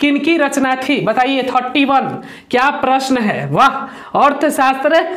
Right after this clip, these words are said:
चाणक्य की रचना थी, ठीक है। चलिए next प्रश्न है, राष्ट्रीय आय समिति का गठन किस वर्ष हुआ था? राष्ट्रीय आय समिति का गठन हुआ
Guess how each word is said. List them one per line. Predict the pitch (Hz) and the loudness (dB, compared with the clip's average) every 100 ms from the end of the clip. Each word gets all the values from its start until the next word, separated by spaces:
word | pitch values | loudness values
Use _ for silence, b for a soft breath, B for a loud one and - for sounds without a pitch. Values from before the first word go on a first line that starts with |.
| - - | -12 -2
चाणक्य | 277 277 294 302 294 311 302 | 0 2 0 -4 -4 -2 0
की | 285 269 | 0 2
रचना | 262 254 233 226 | 0 0 -2 -2
थी, | 226 165 143 | -2 -4 -2
ठीक | 269 262 | -2 0
है। | 269 269 214 - - - - | 2 2 0 -6 -14 -16 -4
चलिए | 285 311 302 | 0 0 0
next | 294 302 - | 0 -2 -2
प्रश्न | 294 311 311 | 0 0 2
है, | 277 262 285 277 B - | 2 2 0 -8 B 0
राष्ट्रीय | 233 254 262 302 | 2 2 0 0
आय | 311 269 285 | 2 2 0
समिति | 285 269 269 285 | 0 0 2 0
का | 294 294 | 0 2
गठन | 269 277 262 277 B B - | 0 0 0 0 B B -2
किस | 320 320 285 | 0 2 2
वर्ष | 277 277 | 0 2
हुआ | 269 262 | 2 4
था? | 262 269 | 2 0
राष्ट्रीय | 254 262 - 294 311 | 2 0 0 0 0
आय | 311 240 262 | 0 -2 -2
समिति | 262 269 262 262 277 | -2 0 0 0 0
का | 269 | 0
गठन | 247 247 - 269 | 0 -2 0 0
हुआ | 233 240 | 2 0